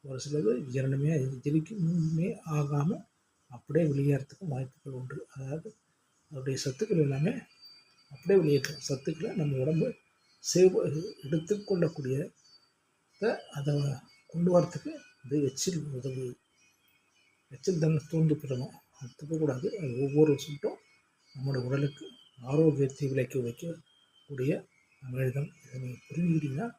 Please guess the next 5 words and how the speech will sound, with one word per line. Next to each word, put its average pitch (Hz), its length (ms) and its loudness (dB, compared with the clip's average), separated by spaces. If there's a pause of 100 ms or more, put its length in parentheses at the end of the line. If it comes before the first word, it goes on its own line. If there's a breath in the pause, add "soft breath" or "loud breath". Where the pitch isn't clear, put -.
(260)
நல்லாயிருக்கும். 127 520 -10 (1300)
இது 139 100 -10 (140)
புரியல 214 360 2 (100)
அப்படின்னு 156 280 -2
சொன்னா 175 160 -4